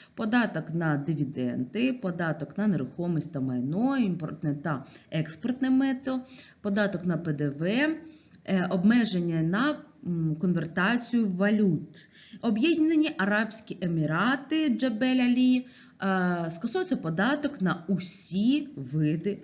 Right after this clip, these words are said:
доходів. Дуже-дуже, е, велика перевага над усіма вільними економічними зонами.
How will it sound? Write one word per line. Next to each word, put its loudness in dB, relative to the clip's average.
доходів. -2
Дуже-дуже, 0
е, 0
велика 4
перевага 2
над 0
усіма -2
вільними 0
економічними -6
зонами. -14